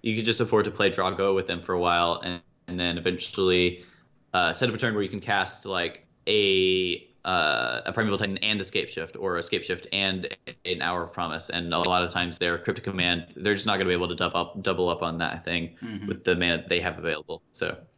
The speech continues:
Speaker 2: Makes sense.
Speaker 1: So yeah, uh, that's my spiel on this deck. Um, very excited to continue to tune it for this weekend in Syracuse. Um, pretty locked in on it. I've been
Speaker 2: Cool.
Speaker 1: having a lot of success with it so far. So
Speaker 2: Yeah. Have you, have you
Speaker 1: um,
Speaker 2: noticed anything else in particular, just about the format in general?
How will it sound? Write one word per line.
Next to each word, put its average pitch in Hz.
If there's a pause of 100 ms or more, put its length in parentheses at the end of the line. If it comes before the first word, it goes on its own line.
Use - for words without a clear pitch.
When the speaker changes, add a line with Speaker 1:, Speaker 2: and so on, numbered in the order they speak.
Speaker 2:
Makes 98
sense. - (300)
Speaker 1:
So 156
yeah, 180 (200)
uh, 117
that's -
my 143
spiel 131
on 117
this 123
deck. 104 (100)
Um, 95 (220)
very 123
excited 107
to 110
continue 101 (100)
to 92
tune 98
it 95
for 92
this 87
weekend 104
in 87
Syracuse. 95 (320)
Um, 87
pretty 120
locked 95
in 95
on 87
it. 85 (100)
I've 90
been 90
Speaker 2:
Cool. 80
Speaker 1:
having 90
a -
lot 92
of 87
success -
with -
it -
so 82
far. 82
So 82 (240)
Speaker 2:
Yeah. 117 (100)
Have 139
you, 185
have 175
you 156
Speaker 1:
um, 156
Speaker 2:
noticed 160
anything 151
else 147
in 143
particular, 135
just 123
about 120
the 117
format 113
in 104
general? 123